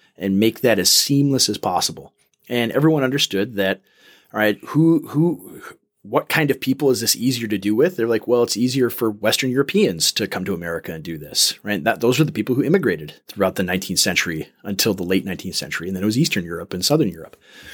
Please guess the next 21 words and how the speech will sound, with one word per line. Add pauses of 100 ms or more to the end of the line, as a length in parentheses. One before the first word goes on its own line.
(300)
And, (680)
like,
th-,
that
was
the
majority
of
the
immigrants.
Of
course,
you
had
in
the
West
Coast,
you
had
Chinese,